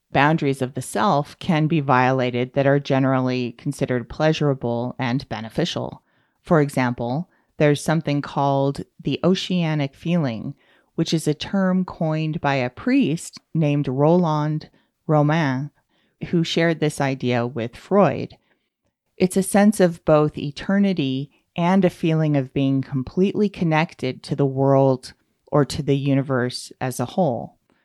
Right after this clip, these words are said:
It's kind of like the "make me one with everything" joke. And the way it's described reminds me a lot of being at a rave, this sense of connection and oneness, at least with everyone there.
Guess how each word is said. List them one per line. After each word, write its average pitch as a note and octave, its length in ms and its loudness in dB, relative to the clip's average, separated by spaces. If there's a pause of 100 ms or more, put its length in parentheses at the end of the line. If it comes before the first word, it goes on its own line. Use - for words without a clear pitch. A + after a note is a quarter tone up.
It's - 100 -20
kind E3+ 160 0
of D3 80 0
like C#3 220 -2
the C3+ 100 -4
"make C3+ 260 -2
me C#3 120 -2
one C3 320 -2
with C3 180 -4
everything" B2+ 560 -6
joke. B2 300 -12 (560)
And F3+ 180 4
the F#3+ 60 6
way A#3 420 2 (320)
it's E3+ 220 0
described - 880 -4 (260)
reminds F3+ 460 4
me F#3+ 100 4
a D#3 80 6
lot D3 500 4
of D#3 280 0
being C3+ 580 -2
at C3+ 160 0
a B2 60 -2
rave, C3 640 -2 (480)
this D3+ 180 2
sense D#3 320 -2
of C#3 160 -4
connection C3+ 720 -2
and A#2+ 240 -6
oneness, C#3 760 -2 (100)
at D#3+ 160 -2
least G#3 260 2
with E3 140 4
everyone C#3 640 2
there. C3 560 -6